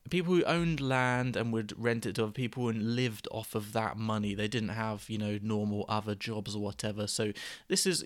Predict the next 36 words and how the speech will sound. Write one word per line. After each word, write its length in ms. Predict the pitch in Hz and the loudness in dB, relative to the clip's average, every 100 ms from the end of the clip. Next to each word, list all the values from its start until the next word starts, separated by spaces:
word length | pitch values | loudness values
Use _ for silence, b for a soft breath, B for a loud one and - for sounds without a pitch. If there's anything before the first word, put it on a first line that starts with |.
| - | -2
she's 320 | - 175 147 | 0 2 0
r-, 240 | 139 139 101 - 57 | -4 -8 -8 -10 -8
writing 480 | 107 165 170 - 160 | 0 2 2 0 0
about 340 | 143 139 131 - | 0 0 0 0
a 60 | |
kind 260 | 120 139 123 | 0 0 0
of 80 | 113 | -2
specific 760 | - 131 - 175 - 156 - | -4 0 2 2 2 0 0
social 640 | - - 139 127 - 120 113 | -4 0 2 2 0 0 -2
class 680 | - 123 113 110 107 - - B B - | -2 0 2 2 2 -2 -2 B B -8
within 720 | 110 113 110 123 120 120 113 - | -2 0 2 2 2 0 -2 -6
Great 320 | - 113 107 | -2 -2 -2
Britain 460 | 113 113 - 113 104 - | -2 -4 0 -2 -2 -4
at 220 | 120 113 | -4 -4
that 320 | 113 110 98 - | -4 -6 -4 -6
time. 440 | - 107 95 104 B B - | -4 -4 -4 -8 B B -6
Um, 300 | 110 107 107 | 0 0 0
at 100 | 135 | -2
the 80 | 139 | -2
time, 320 | - 175 160 | 0 0 0
it 60 | |
was 140 | 127 139 | -2 -2
called 340 | - 131 117 | 0 0 0
landed 720 | - 117 120 131 120 117 104 | -2 2 4 2 2 0 -2
gentry. 640 | 104 123 131 - - 180 196 B B B | 0 2 2 -2 -4 -4 -6 B B B
Uh, 440 | - 104 104 104 104 | -2 0 0 0 0
I 200 | - 127 | 0 0
had 280 | 131 120 113 | 2 0 0
no 360 | 120 127 120 110 | 2 4 4 4
idea 260 | 104 104 | 2 0
what 100 | 101 | 0
that 120 | 107 90 | -2 -4
phrase 380 | - 107 104 | -2 0 0
meant 280 | 107 107 104 | 0 0 -2
before 520 | 101 - 110 104 101 | -4 -4 -2 0 0
I 340 | 101 104 101 | -2 -2 -4